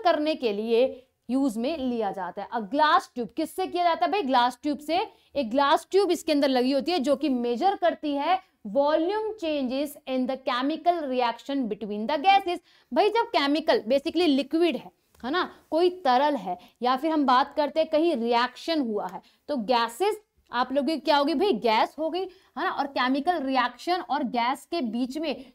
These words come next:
जो वॉल्यूम है उसको मेजर करने के लिए, जो वॉल्यूम चेंज हो रहा है, है ना, जो आयतन में परिवर्तन आ रहा है between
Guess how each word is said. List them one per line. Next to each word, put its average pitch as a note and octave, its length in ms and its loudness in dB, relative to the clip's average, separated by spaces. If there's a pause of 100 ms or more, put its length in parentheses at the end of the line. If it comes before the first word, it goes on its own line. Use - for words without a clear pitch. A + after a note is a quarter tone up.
जो D#4+ 160 -4
वॉल्यूम C4+ 640 0
है B3 300 -4 (160)
उसको G4 440 -4
मेजर C#4+ 400 -2
करने C4+ 400 -6
के C#4 140 -2
लिए, C4+ 220 -4
जो D4 160 -6
वॉल्यूम C4 460 -4
चेंज F4+ 500 -4
हो D4 200 0
रहा C4 340 0
है, B3+ 180 -2 (320)
है D4+ 80 -4
ना, F4 140 -2 (220)
जो D#4+ 160 0 (140)
आयतन F4+ 500 4
में F#4+ 220 0
परिवर्तन C#4+ 640 -2
आ C4 240 0
रहा C4 300 2
है C#4+ 240 0 (280)
between D4 540 2